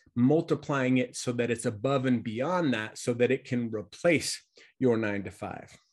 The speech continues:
The other thing about your mindset is just being opportunistic and being optimistic won't lead to long-term success.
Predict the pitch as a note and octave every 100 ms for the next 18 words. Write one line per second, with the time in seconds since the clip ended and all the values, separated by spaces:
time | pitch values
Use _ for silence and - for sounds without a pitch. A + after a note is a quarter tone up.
0 | _ _ _ _ _ - - C3 D#3 G3+
1 | G#3 - D#3+ C#3 C3 C3+ A#2+ A#2+ E3+ G#3+
2 | F3 - A2+ A2+ A#2 A2+ - _ - A#2
3 | D#3 G3 F#3+ D3 B2+ F3 E3+ C#3+ C3+ C#3
4 | D3+ D3+ C3+ - B2+ D#3 D#3 F3+ E3+ C3
5 | A#2+ C#3+ C3+ - C#3+ - B2+ F3 - B2
6 | - _ _ _ A#2 B2+ D#3 D3+ C#3 C#3
7 | C3+ B2 - - D#3 C3+ A2+ A2 G#2+ -
8 | A#2 G#2+ - B2+ - G#2+ - -